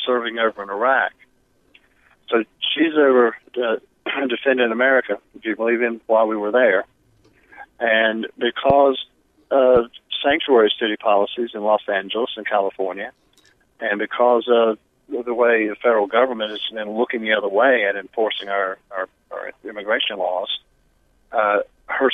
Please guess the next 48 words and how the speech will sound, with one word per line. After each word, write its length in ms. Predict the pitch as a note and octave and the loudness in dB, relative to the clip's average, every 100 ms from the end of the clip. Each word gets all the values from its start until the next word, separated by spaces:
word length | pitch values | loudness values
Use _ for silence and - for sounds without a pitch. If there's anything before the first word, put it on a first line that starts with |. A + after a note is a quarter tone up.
| - | 2
son 260 | C3+ C3 | 2 2
was 160 | A#2 - - | 0 -4 0
killed 240 | A#2 A2+ | 0 2
by 180 | G2+ G#2 | 2 0
an 80 | G#2+ | 0
illegal 380 | G#2+ A2+ A2 G2+ | -4 -2 0 0
alien 360 | A2+ A2 G2 | 0 -4 -6
gangbanger 640 | G2 A#2 C#3 G#2 F#2 G2 C3 | -2 -2 -2 -6 -6 -8 -10
who 140 | A#2 | -10
had 120 | A2 G#2+ | -10 -10
just 220 | A2+ - | -10 -10
been 160 | G#2 | -10
released 340 | G#2 G2+ A2 - | -6 -4 -4 -6
from 140 | G#2 | -10
jail 380 | G#2+ A#2 A#2 A2 - - | -2 2 4 4 0 -10
a 40 | |
day 160 | - G#2+ | -2 0
or 80 | A2 | 0
two 200 | - A#2 | -6 -4
earlier. 440 | A2 A2+ F2 F#2 - _ _ _ - - _ | -2 -2 -4 -10 -16 _ _ _ -20 -20 _
So 200 | - - | -12 -6
she 180 | G#2 D3 | -2 2
gets 260 | D3+ B2+ - | 2 2 2
called 240 | C3 B2 | 2 4
on 100 | A#2 | 2
the 80 | G#2+ | -2
carpet 460 | - B2+ B2 G#2 - _ _ | 0 2 2 -2 -6 _ _
to 120 | A#2 A2+ G#2 - | -18 -10 -6 0
see 80 | A#2+ | 0
her 120 | G#2+ | 0
commanding 380 | A2+ A#2 A2 G#2+ | -2 -2 0 0
officer 500 | A#2 B2+ - G#2+ A2+ | 0 -2 -6 -2 -2
open 180 | - | -4
the 80 | G2+ | -8
rack 380 | F#2 A2+ B2 - _ _ - - | 0 2 2 -2 _ _ -20 -14
and 180 | G2 G2+ | -10 -8
is 80 | |
wondering, 460 | A2 B2 C#3 G2+ G2 G#2 | 0 2 2 0 -2 -2
"What 160 | G2+ B2+ | 2 4
did 140 | B2+ | 4
I 100 | A#2 | 2
do 160 | A2+ A2+ | 0 0
wrong?" 360 | G#2+ C3 G#2+ F2+ - - | 0 0 0 -4 -14 -16
'Cause 100 | - | -4
you 120 | A2 | 0
don't 180 | C3 A2+ | 0 0
usually 240 | C3+ A#2 | -8 -6
get, 180 | A#2 A#2+ | -6 -6